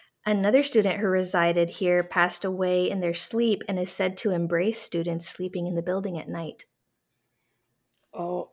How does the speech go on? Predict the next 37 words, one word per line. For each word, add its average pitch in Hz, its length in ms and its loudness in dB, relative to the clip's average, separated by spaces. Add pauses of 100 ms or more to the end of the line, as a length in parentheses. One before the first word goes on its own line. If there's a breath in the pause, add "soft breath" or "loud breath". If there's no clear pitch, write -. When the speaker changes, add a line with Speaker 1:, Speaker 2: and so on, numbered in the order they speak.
Speaker 2:
absolutely 180 920 -2
not. 147 440 -8
Speaker 1:
<laughs> - 1200 -2
Maybe 220 300 6
it, - 420 2
it 220 100 4
was 220 240 6
those, 208 280 6
uh, 190 380 2 (240)
it's 214 180 -2
the 214 100 0
students 214 480 2
tied 202 300 -6
to 208 100 -4
the 180 160 0
Japanese 190 500 0
urban 185 260 0
legend 190 280 -2
and 180 120 0
they 180 60 0
didn't 190 260 -4
follow 190 280 -2
the 190 220 -8 (600)
Speaker 2:
Oh, 208 200 4
shit. - 320 2
Speaker 1:
the 180 200 -2
sleep 214 340 8
in 220 120 10
the 196 80 4
middle 208 260 8
Speaker 2:
<laughs> - 80 10
Speaker 1:
rule. 196 360 6 (800 soft breath)
That's 196 180 -4
a 190 40 -6
callback. 196 500 2 (280)
<clears throat> - 0 -
Speaker 2:
<laughs> 254 1120 6